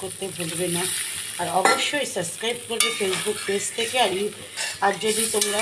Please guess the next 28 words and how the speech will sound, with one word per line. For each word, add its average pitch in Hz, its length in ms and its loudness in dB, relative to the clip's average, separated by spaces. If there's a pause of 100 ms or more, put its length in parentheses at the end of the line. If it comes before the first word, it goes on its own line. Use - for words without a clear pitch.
(180)
Facebook 226 400 4 (100)
পেজ 220 180 4 (120)
থেকে 226 140 0 (100)
তোমরা 214 220 4 (320)
পেজটাকে 202 420 -2 (100)
ফলো 165 240 0 (100)
করবে, 202 240 2 (100)
আর 196 60 4 (100)
YouTube 208 480 0
থেকে 185 160 -2 (100)
তোমরা 175 260 0
পেজটাকে 170 460 -4 (540)
সাবস্ক্রাইব 196 440 4 (100)
করে 165 260 6
দেবে। 165 200 0 (400)
দেখো, 247 200 6 (100)
আমি 254 120 4 (140)
উষ্ণ 226 220 0 (140)
গরম 190 300 8
জল 202 220 6
দিয়ে 196 200 2
দিলাম, 226 180 2 (100)
দিয়ে 196 120 6 (100)
ভালো 175 260 4
করে 185 200 2
আমি 220 120 2 (100)
মিশিয়ে 175 440 4
নিয়েছি। 147 320 -8